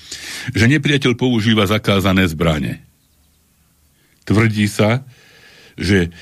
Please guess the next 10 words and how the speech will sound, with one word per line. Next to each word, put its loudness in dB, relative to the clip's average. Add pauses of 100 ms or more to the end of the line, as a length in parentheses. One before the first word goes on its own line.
(140)
nepriateľ 0
porušuje, 2
e, -6 (400)
pravidlá, 2
e, - (1200)
alebo, 2
alebo 2
dohody, 0
napríklad -2
zakázanú, 2